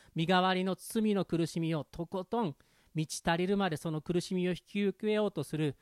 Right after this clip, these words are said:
確固たる意志と願いの表れでもありました。そしてイエス様は十字架の上から、「父よ、彼らをお許しください」と、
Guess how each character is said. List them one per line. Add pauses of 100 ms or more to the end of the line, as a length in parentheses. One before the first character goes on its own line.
(520)
確
固
た
る
意
志
と
願
い
の
表
れ
で
も
あ
り
ま
し
た。 (880)
そ
し
て
イ
エ
ス
様
は (300)
十
字
架
の
上
か
ら、 (360)
「父
よ、 (220)
彼
ら
を
お
許
し
く
だ
さ
い」
と、